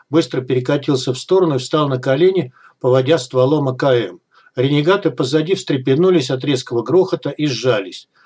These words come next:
Но пуля, прилетевшая из тьмы, повергла одного из черных. Тот ахнул и вытянулся на сыром мху.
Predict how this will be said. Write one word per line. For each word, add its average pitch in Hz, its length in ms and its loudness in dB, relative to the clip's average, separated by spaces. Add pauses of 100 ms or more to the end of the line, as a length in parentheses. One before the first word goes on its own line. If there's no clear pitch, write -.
(220)
Но 156 240 2
пуля, 196 260 -2
прилетевшая 143 720 -2
из 127 100 -6
тьмы, 190 320 -4 (360)
повергла 151 480 2
одного 151 340 2
из 156 120 -2
черных. 113 580 -4 (160)
Тот 156 260 0
ахнул 180 420 0
и 135 140 -4
вытянулся 147 560 0
на 123 80 0
сыром 135 380 -2
мху. - 380 -2